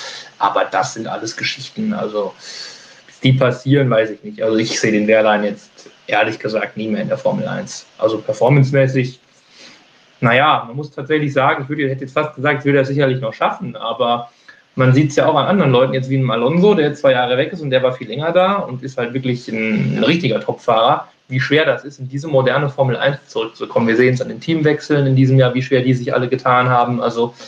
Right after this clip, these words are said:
das ist dann halt wirklich, wenn du das so lange jetzt raus gewesen bist, ich will nicht sagen unmöglich, aber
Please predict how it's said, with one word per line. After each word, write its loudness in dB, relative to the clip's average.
das -6
ist -16
dann 0
halt -4
wirklich, -6
wenn -12
du -14
das -6
so 4
lange 2
jetzt -10
raus -6
gewesen -2
bist, -2
ich -16
will 4
nicht 4
sagen 0
unmöglich, -2
aber 2